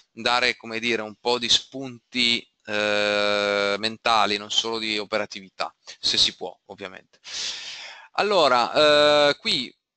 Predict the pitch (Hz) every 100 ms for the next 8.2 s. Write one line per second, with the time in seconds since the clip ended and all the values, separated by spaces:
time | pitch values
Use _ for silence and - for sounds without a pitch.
0 | _ 127 165 147 127 - 156 143 120 147
1 | 143 - 165 139 - 113 120 120 117 135
2 | 143 135 117 - 113 107 - 110 117 120
3 | 139 131 110 101 101 123 120 120 131 123
4 | - 147 113 85 71 120 120 131 131 110
5 | 104 87 - 147 135 117 110 120 135 117
6 | 107 101 - 151 135 131 156 135 104 110
7 | 107 113 113 110 151 131 - - 127 113
8 | 107 92